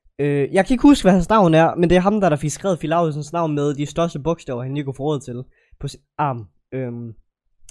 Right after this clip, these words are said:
han er åbenbart blevet... Ej, jeg tror ikke engang, var han ikke bare straight?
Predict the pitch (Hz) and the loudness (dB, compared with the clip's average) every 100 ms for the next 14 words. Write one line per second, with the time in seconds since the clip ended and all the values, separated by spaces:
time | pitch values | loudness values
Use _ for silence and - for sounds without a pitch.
0 | - 175 185 190 160 175 156 147 139 135 | -6 -2 0 0 2 2 2 0 0 0
1 | 131 123 117 107 95 90 82 - - 147 | -2 -4 -6 -8 -10 -12 -14 -16 -8 -6
2 | 139 135 147 - 220 196 160 170 - - | -4 -6 -8 -4 -4 -4 -4 -8 -10 -20
3 | - _ _ _ _ _ _ _ _ _ | -20 _ _ _ _ _ _ _ _ _
4 | _ _ _ _ _ - 139 147 190 - | _ _ _ _ _ -8 -4 -2 -2 -2
5 | 185 190 170 - 170 262 - | -2 0 -2 -4 -4 -4 -8